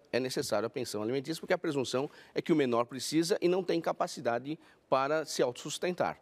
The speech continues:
né? Então, a pensão alimentícia não muda nada. E muitas pessoas realmente, pro-, infelizmente o pai, né? Falo infelizmente porque eu sou homem, né? E o, e o pai pensa que ele quer a guarda compartilhada só pra se livrar da pensão. Isso não existe, né? Os dois, ambos,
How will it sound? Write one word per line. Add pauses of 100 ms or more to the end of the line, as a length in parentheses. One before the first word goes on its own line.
(120)
né? (220)
Então,
a
pensão
alimentícia
não
muda
nada. (240)
E
muitas
pessoas
realmente, (160)
pro-, (140)
infelizmente
o
pai, (100)
né?
Falo
infelizmente
porque
eu
sou
homem,
né? (260)
E
o, (100)
e
o
pai
pensa
que
ele
quer
a
guarda
compartilhada
só
pra
se
livrar
da
pensão. (320)
Isso
não
existe,
né?
Os
dois,
ambos,